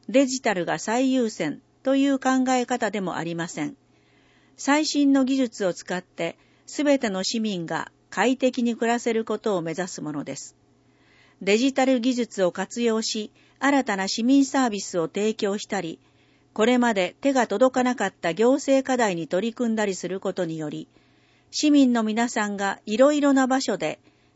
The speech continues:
便利さを感じ、三原に住んでよかったと実感できるような街づくりに取り組みます。宣言の内容については、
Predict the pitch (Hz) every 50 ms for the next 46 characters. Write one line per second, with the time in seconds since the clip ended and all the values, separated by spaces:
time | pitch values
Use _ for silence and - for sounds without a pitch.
0 | _ - 170 190 214 233 240 226 233 226 - 214 175 160 151 - - 160 175 190
1 | 180 165 180 180 170 - _ _ _ _ _ _ _ - 196 214 254 269 269 262
2 | 254 247 247 247 - - 294 294 269 240 214 202 233 254 - 262 208 196 - _
3 | _ - - - - _ _ _ _ _ _ _ 285 277 226 190 202 220 - _
4 | - 277 285 277 262 269 269 269 285 294 277 269 240 220 208 196 180 170 160 160
5 | 165 180 - 254 254 233 240 - 233 185 175 165 165 160 - - 165 170 180 175
6 | - 180 170 165 160 160 160 170 - - - - _ _ _ _ _ _ _ _
7 | _ _ _ _ _ _ _ _ _ _ _ _ _ _ _ _ _ _ _ _
8 | _ _ _ _ _ - - - 285 294 294 285 277 285 269 233 202 180 175 170
9 | 180 185 220 233 226 226 226 220 208 208 202 - - 208 185 170 - 160 151 156
10 | 151 -